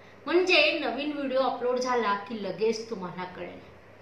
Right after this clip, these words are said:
मागच्या भागामध्ये आपण ग्रहांच्या दृष्टीविषयी सविस्तरपणे माहिती समजून घेतली. आजच्या भागात आपण ग्रहांचे राशी भ्रमण व त्यापासून मिळणारी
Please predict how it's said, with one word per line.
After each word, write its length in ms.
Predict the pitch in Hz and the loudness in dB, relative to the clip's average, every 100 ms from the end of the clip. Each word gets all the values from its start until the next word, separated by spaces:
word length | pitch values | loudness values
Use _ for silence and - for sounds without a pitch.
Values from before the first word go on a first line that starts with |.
| - - - - | -18 -18 -10 0
मागच्या 440 | 233 233 - 254 | 0 2 2 2
भागामध्ये 640 | 233 214 233 240 269 269 247 | 2 0 -2 0 2 4 6
आपण 360 | - 269 285 226 | 4 2 -4 -4
ग्रहांच्या 800 | 214 214 240 269 269 262 226 254 | -4 -2 0 -2 -2 0 0 0
दृष्टीविषयी 840 | 226 196 - - 277 262 - 233 233 | -2 -6 -8 -8 -4 -4 -2 -4 -4
सविस्तरपणे 880 | - 196 208 - - 285 - 240 233 | -8 -8 -8 -8 -6 -4 -2 -2 -2
माहिती 420 | 208 175 - 202 | -4 -8 -12 -12
समजून 360 | - 185 185 | -10 -10 -10
घेतली. 400 | 190 - 175 233 - - - - - - - - - - - - - - - - - | -12 -14 -16 -16 -18 -18 -20 -20 -20 -20 -20 -20 -20 -20 -20 -20 -18 -18 -18 -10 2
आजच्या 420 | 254 254 - 392 | 2 4 6 8
भागात 440 | 381 262 254 262 | 10 8 6 4
आपण 380 | 262 - 214 233 277 | 2 2 0 -2 -2
ग्रहांचे 720 | 220 214 214 254 277 269 294 | 0 0 2 2 2 0 0
राशी 380 | 262 170 - 269 | 2 0 -2 -4
भ्रमण 400 | 277 233 226 269 - - - - - | -2 -2 -2 -4 -6 -14 -18 -12 -2
व 80 | 247 | 0
त्यापासून 600 | 247 226 214 226 - 247 | 2 2 2 -4 -4 -6
मिळणारी 500 | 214 196 190 190 | -6 -8 -8 -6